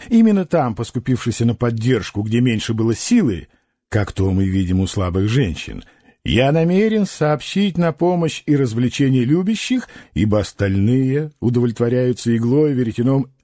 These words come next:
и мотовилом, сто новелл, или, как мы их назовем, басен, притч и историй, рассказанных в течение десяти дней в обществе семи дам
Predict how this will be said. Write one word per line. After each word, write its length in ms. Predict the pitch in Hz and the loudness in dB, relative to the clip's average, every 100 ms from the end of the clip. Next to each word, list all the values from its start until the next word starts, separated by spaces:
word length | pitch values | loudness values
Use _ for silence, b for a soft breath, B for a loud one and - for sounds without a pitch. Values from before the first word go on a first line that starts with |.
| _ - | _ -4
и 100 | 104 | 0
мотовилом, 760 | 107 73 73 98 190 226 233 - b b | 0 -2 -2 0 2 2 0 -2 b b
сто 380 | - - 277 294 | -10 -2 0 2
новелл, 500 | 233 175 175 165 - _ _ _ _ | 2 2 0 0 -8 _ _ _ _
или, 280 | - 156 160 | 0 2 2
как 340 | 156 170 156 143 | 2 0 0 -2
мы 180 | 147 | -2
их 120 | 139 123 | -2 -2
назовем, 680 | 117 113 123 190 214 196 - _ _ | -2 0 2 2 2 -2 -6 _ _
басен, 680 | - 156 175 - 156 156 135 | 0 2 2 -2 -4 -2 -2
притч 580 | - 117 165 - - - _ | -2 -2 -2 -4 -12 -16 _
и 180 | 123 120 | 0 0
историй, 720 | 98 - - 160 202 220 220 - b b b | 0 -4 0 2 2 2 -2 -6 b b b
рассказанных 920 | - 156 - - 208 226 196 196 202 | -2 -2 -2 -2 0 2 0 0 -2
в 60 | - | -2
течение 420 | 175 - 180 165 | -4 0 0 0
десяти 380 | 151 131 139 131 | -2 -2 0 0
дней 300 | 120 147 135 | 2 2 2
в 80 | 135 | 0
обществе 500 | - 120 - 123 123 | -2 -6 -4 -2 -2
семи 340 | - 117 107 | 0 0 0
дам 420 | 135 190 185 165 | 2 0 0 -4